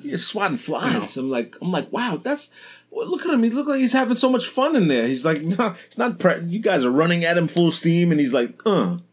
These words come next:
Speaker 2: We're, we're, if we're, if you're a football fan, you realize we're seeing, like, the end of a bunch of great quarterback careers.
Speaker 1: Yeah.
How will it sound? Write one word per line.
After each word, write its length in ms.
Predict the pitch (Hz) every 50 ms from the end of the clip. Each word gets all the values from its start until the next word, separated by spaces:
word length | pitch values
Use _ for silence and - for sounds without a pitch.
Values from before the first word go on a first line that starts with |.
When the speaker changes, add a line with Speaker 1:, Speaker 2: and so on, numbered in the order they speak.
| - -
Speaker 2:
We're, 300 | - 208 - 143 208 165
we're, 120 | 165 160 - -
if 320 | 170 170 165 - - -
we're, 280 | 175 147 139 160 165 156
if 140 | 143 - -
you're 100 | 220 214
a 60 | 175
football 400 | - - 247 247 - 165 131 113
fan, 480 | - - 131 120 107 104 104 107 107 107
you 120 | 123 135
realize 380 | 143 143 147 151 143 117 117 131
we're 80 | 151
seeing, 480 | 170 175 - 190 180 165 156 139 131 123
like, 220 | 123 123 117 -
the 180 | - 123 - -
end 260 | 127 131 135 127 117
of 100 | 127 120
a 40 | 110
bunch 280 | 101 - 120 117 - -
of 80 | 104 -
great 280 | - 117 123 120 -
quarterback 460 | - - 123 117 113 110 110 107 -
careers. 520 | - - 110 104 131 143 110 - - - - 101
Speaker 1:
Yeah. 240 | 110 135 156 156